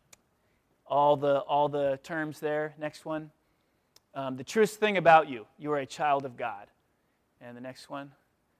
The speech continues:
as the last one, "Chosen, redeemed, adopted, sealed, beloved." Um, we're trying to remind each other that this is who we are in Christ.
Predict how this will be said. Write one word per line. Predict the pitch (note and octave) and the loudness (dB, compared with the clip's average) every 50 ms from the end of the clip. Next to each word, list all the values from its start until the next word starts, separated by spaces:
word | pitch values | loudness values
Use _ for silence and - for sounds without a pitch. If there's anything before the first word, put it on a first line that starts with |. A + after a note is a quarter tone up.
| _ - | _ -14
as | C3 B2 A#2+ - | -14 -14 -14 -12
the | B2+ | -8
last | B2+ B2 B2 B2 - - | -8 -8 -8 -8 -12 -18
one, | B2 B2 | -20 -18
"Chosen, | - - D3 D3 D3+ C#3 D#3 D#3 D3 | -6 -4 -2 -2 -2 -2 -6 -8 -8
redeemed, | C3+ C3+ B2+ B2 E3 F#3+ F#3+ F#3+ F#3+ F#3 F#3 F3+ D#3 E3 - | -8 -10 -8 -4 -2 0 0 2 0 0 -2 -4 -8 -10 -14
adopted, | C3+ A#2+ - C#3 C3+ C3+ - _ C#3+ C3 B2 | -14 -4 -2 -2 -2 -2 -4 _ -14 -16 -16
sealed, | - - - C#3+ C3+ B2 A#2+ A2 A2 | -18 -16 -12 -10 -10 -10 -10 -14 -16
beloved." | A#2+ A2 A2+ A#2 A2+ A2 A2 A2 _ _ _ _ _ _ _ _ _ _ _ _ _ _ _ - | -18 -14 -12 -10 -10 -10 -12 -16 _ _ _ _ _ _ _ _ _ _ _ _ _ _ _ -14
Um, | B2 A#2+ B2 A#2+ A#2 A#2 A#2 - _ _ _ _ _ _ _ _ | -12 -10 -10 -10 -12 -14 -16 -20 _ _ _ _ _ _ _ _
we're | C#3+ D#3 E3 | -4 -4 -4
trying | - - G3 G3 F#3+ | 0 0 -2 0 0
to | E3+ | 0
remind | D#3 C#3+ C#3+ D#3 E3 F#3 G3 G3 F3+ | -2 0 0 2 2 2 0 0 -2
each | F3 - - | -4 -4 -2
other | E3+ C#3+ C3+ C3+ C3 | -2 0 0 0 -2
that | B2 C#3 C3 | -4 -6 -4
this | C3 D#3+ D3+ - | -4 -6 -6 -6
is | D3+ C3 - | -10 -14 -10
who | - D#3+ D3 | -8 -8 -8
we | C3 B2+ C3 | -6 -6 -6
are | C3 B2+ B2 | -6 -8 -8
in | A#2 A#2 | -10 -14
Christ. | - - B2 A#2 - _ - _ _ | -16 -16 -16 -16 -16 _ -20 _ _